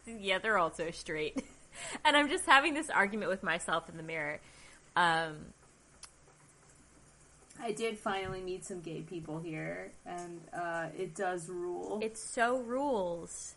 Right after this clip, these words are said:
Speaker 2: It reminded me how trash everybody else is.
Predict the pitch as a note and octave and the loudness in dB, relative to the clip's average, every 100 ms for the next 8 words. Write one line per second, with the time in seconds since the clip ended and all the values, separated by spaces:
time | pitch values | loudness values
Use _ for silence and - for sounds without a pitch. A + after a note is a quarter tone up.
0 | - G3+ G#3+ G#3 G3 F#3+ F#3+ G3+ G3 A3 | -8 2 6 6 6 4 0 -2 -2 4
1 | G3 F#3 - F#3 E3+ F3 F3 E3 F3 D#3+ | 4 4 2 2 2 0 -2 -2 -4 -2
2 | D#3+ - - C#5 A5 - - - | 4 6 6 2 0 2 2 2